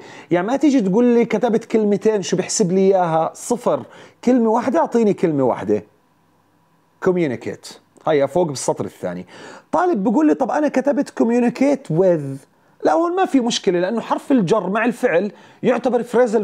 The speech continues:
verb والphrasal verb كلمة عادي ما في مشكلة مع إنه اسمه phrasal بس اسمه verb one verb فهون يعني إذا زدت حرف عادي أما كلمة واحدة communicate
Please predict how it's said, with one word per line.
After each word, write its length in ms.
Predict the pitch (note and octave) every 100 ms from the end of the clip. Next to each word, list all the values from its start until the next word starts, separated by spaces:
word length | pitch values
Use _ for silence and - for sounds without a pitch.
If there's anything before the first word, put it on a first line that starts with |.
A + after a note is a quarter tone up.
| D#3+
verb 240 | E3+ C#3 G#3
والphrasal 460 | A3 D4+ B3+ A#3+ F3
verb 200 | F#3+ A3+ A3+ -
كلمة 260 | E4 E3+
عادي 280 | D#3+ D4 F#3+
ما 100 | B3+
في 140 | C4+
مشكلة 400 | B3+ - - A2+ - - -
مع 140 | D#3+ G#3+
إنه 160 | C4
اسمه 240 | C4 G#3 A#3
phrasal 400 | - G#3+ F3+ C3
بس 340 | A2+ C#3+ -
اسمه 340 | - - G#3+ C3+
verb 480 | D3+ B2 G2 C3+
one 320 | G#3 B3+ A3 B2+
verb 240 | B2+ G2+ - - - - -
فهون 480 | G3 F#3+ C#4 D4 F3
يعني 260 | F3 G#3
إذا 120 | F#3+
زدت 280 | G#3 C4 -
حرف 340 | - A#3+ F#3+ -
عادي 400 | F3 C#3+ G#2 C3+
أما 180 | D#3
كلمة 300 | D3+ A3+ F#3+
واحدة 280 | F#3 G#3 C#4+ -
communicate 580 | C#3 F#2+ E2 - -